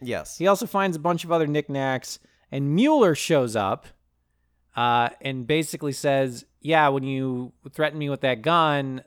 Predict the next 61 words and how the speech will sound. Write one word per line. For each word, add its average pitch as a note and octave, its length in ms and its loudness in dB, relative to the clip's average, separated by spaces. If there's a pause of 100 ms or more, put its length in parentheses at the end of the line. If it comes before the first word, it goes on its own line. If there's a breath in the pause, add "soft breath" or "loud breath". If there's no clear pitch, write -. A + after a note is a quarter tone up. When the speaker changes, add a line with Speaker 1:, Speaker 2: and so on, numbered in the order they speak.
Speaker 2:
uh, B2 320 -4
it C3+ 100 -2
also D3+ 240 -2
gave C3+ 180 -4
me C3+ 60 -6
the A#2 80 -12
feeling B2+ 380 -4
that, A#2 240 -6 (680)
yeah, C3+ 260 4
I, B2+ 380 4
I've B2 160 -6
sensed F3 460 0
that C3+ 140 -6
those D3 240 0
three D3+ 260 -2
are A#2 60 0
back, A#2 580 4
Speaker 1:
Mm-hmm. A2+ 320 -10 (460)
Speaker 2:
and B2 580 -4 (140)
that C#3 340 0
day C3+ 260 0
ruined C3 360 0
my A#2 120 -2
life. C3 440 4
I've A#2+ 220 -2
only, B2+ 440 -2 (120)
it's, - 480 -14
it's A#2 140 -14
been A#2+ 160 -6
hell C3 380 4
knowing B2+ 360 -2
that A#2+ 100 -2
I A#2 80 0
had A#2 160 -4
a A2+ 60 -4
hand A#2+ 360 -4
in G#2 120 -6
this. F#2+ 380 -10
Speaker 1:
Yes. B2 360 -12 (260)
Speaker 2:
And A2 220 -6
I A2 100 -2
was G2+ 120 -6
a G2+ 40 -14
coward, G#2+ 460 0
and G#2 80 -10
I G2 40 -10
should A2+ 140 -8
have G2+ 100 -8
gotten G2+ 240 -8
killed G2 220 -10
by F#2+ 120 -10
that F2 120 -14
train. A#2+ 420 -6
I - 20 -6
Speaker 1:
Right. G2+ 240 -6
Speaker 2:
should A2 160 -10
not G#2+ 100 -4
have F#2+ 100 -10
thrown G2+ 160 -6
that F#2 140 -10
orange." D3 640 0